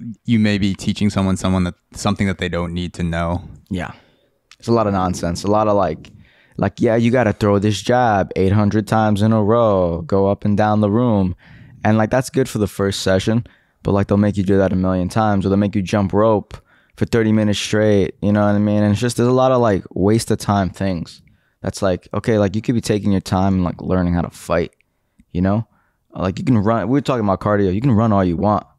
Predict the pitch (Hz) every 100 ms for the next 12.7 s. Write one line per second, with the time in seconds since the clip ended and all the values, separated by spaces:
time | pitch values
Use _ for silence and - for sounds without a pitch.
0 | _ _ - 95 104 101 101 104 104 90
1 | - 104 120 107 104 101 - - - 101
2 | 85 - 92 95 - 107 92 87 82 82
3 | 85 76 69 - - 92 85 - - _
4 | _ - 110 95 - - 202 196 190 -
5 | 107 - 117 135 104 107 113 113 120 104
6 | 104 120 120 117 - - - _ - 104
7 | 139 135 131 139 120 - - 117 120 -
8 | 123 101 120 123 95 98 95 - _ _
9 | _ - 98 107 110 101 110 117 95 90
10 | 107 107 - _ _ - 98 113 - 135
11 | - 113 110 113 113 117 95 95 127 98
12 | _ _ _ - 95 -